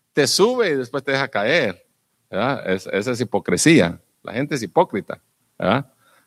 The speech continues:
Pero los cristianos no somos así, gloria al Señor. Entonces, vemos que esta era una típica reacción humana que todo el mundo tiene. Dice, dijeron que era un dios para estos naturales o,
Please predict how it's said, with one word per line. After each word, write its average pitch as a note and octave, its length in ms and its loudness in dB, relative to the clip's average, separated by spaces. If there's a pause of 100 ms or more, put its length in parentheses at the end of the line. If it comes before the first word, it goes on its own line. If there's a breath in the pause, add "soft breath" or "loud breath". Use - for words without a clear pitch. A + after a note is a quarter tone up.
(180 soft breath)
Pero - 140 2
los G3+ 140 0
cristianos B2 400 2
no A#2+ 80 -2
somos A#2 260 2
así, F#2+ 220 -4
gloria A2 320 -2
al F#2 80 -8
Señor. G2 440 -6 (920)
Entonces, A#2+ 800 0 (560)
vemos F#3+ 340 2
que C3+ 400 0 (1700)
esta A#2+ 220 0
era F3 100 4
una E3 200 2
típica D#3+ 380 0
reacción B2 380 0
humana A#2 560 0
que - 120 -4
todo D#3 320 0
el A2+ 40 -2
mundo C3+ 280 0
tiene. C3 400 -2
Dice, F#2+ 240 -6
dijeron B2 280 0
que C3+ 100 -2
era C3 80 2
un G#2+ 100 2
dios D#3 260 0
para G#2+ 260 2
estos C3 200 0
naturales B2 640 0
o, F#2 180 -6